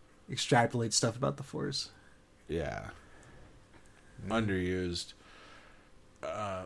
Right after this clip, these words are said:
Speaker 2: and then it, what, what this opens up with, like, okay, what the fuck was this planet of the Sith? Who are all those people in the crowd?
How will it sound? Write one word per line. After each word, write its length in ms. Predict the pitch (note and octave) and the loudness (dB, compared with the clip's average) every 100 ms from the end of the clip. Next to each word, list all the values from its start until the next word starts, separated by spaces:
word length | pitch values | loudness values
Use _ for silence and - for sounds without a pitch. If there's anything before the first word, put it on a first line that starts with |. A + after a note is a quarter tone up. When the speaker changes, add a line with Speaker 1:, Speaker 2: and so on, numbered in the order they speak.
| - | 4
Speaker 2:
and 160 | D3 | 8
then 140 | D#3+ D#3+ | 10 10
it, 160 | D3 | 10
what, 180 | D#3 - | 8 10
what 140 | E3+ | 10
this 200 | D#3+ C3+ - | 10 8 10
opens 340 | D3+ C#3 A2+ | 10 10 10
up 180 | A2+ G#2 | 10 10
with, 140 | G2+ - | 6 6
like, 140 | G2+ | 6
okay, 220 | C#3 D3 | 8 8
what 180 | C#3 G3 | 8 8
the 80 | - | 6
fuck 240 | - D#3+ | 10 8
was 140 | C#3 A2+ | 10 6
this 100 | A2+ | 4
planet 500 | - A2 G#2 G2+ - | 8 12 12 10 4
of 120 | G2 | 0
the 60 | F#2 | 2
Sith? 300 | - F#2+ - | 6 6 12
Who 200 | G3+ F#3+ | 12 12
are 220 | F3 D3+ | 12 12
all 100 | C#3 | 12
those 180 | C3+ B2 | 12 8
people 380 | - C#3 A#2 A#2 | 10 8 10 8
in 80 | G#2+ | 8
the 80 | G#2 | 4
crowd? 500 | - F#2+ F#2+ F#2+ | 8 10 10 8